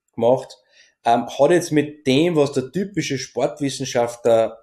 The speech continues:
macht, wenig zu tun, ähm, aber ein bisschen was doch. Das war immer mein Ansatz, dass,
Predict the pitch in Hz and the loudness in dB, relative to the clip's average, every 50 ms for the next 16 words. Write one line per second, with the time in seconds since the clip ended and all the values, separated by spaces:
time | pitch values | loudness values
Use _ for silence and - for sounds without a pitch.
0 | _ - 117 117 113 113 135 - - - - - - - _ _ - 135 127 123 | _ -14 -8 -2 0 2 0 0 -2 -6 -18 -20 -20 -20 _ _ -20 -18 -12 -8
1 | 123 120 131 156 180 185 190 - - - - - 151 160 175 202 220 220 - - | -6 -4 -2 -2 -2 -4 -6 -8 -12 -8 -4 0 2 2 2 2 0 -2 -6 -12
2 | _ _ _ _ _ _ _ _ _ _ _ _ - 127 135 139 143 143 143 143 | _ _ _ _ _ _ _ _ _ _ _ _ 0 2 2 4 4 2 0 -2
3 | 147 - - _ _ - 135 147 143 143 160 175 180 180 151 147 143 139 - - | -4 -8 -12 _ _ -2 0 0 0 0 0 -2 -2 -2 0 0 -2 -2 -2 0
4 | 135 131 131 131 - - 120 113 113 123 135 - 170 156 147 147 - - 123 123 | 0 0 0 0 -4 -8 -10 -4 0 2 2 4 4 2 2 0 -2 -2 -2 0
5 | 131 135 127 - 110 120 139 147 - 160 165 175 170 - - 139 135 131 - - | 0 0 -2 -4 -4 -4 -4 -2 -2 -2 -2 -2 -4 -4 0 0 0 0 0 -4
6 | - - - - - - _ _ | -8 -8 -10 -12 -14 -18 _ _